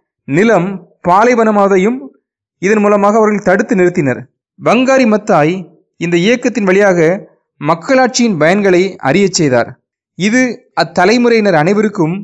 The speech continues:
முதல் முறையாக தேர்தலில் பங்கேற்கும் வாய்ப்பை ஏற்படுத்தி கொடுத்தது. இத்தேர்தலில் வங்காரி மத்தாய் நாடாளுமன்ற உறுப்பினராக தேர்வு செய்யப்பட்டு, பிறகு சுற்றுச்சூழல் அமைச்சரானார். கென்ய நாட்டின் பெண்களுக்கு வழிகாட்டியாகவும்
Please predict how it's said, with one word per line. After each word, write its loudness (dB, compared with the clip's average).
முதல் 0
முறையாக 0
தேர்தலில் 2
பங்கேற்கும் -2
வாய்ப்பை 0
ஏற்படுத்தி -2
கொடுத்தது. -4
இத்தேர்தலில் 0
வங்காரி 0
மத்தாய் 0
நாடாளுமன்ற 0
உறுப்பினராக 0
தேர்வு 0
செய்யப்பட்டு, -2
பிறகு 0
சுற்றுச்சூழல் 0
அமைச்சரானார். -2
கென்ய 0
நாட்டின் 0
பெண்களுக்கு -2
வழிகாட்டியாகவும் 0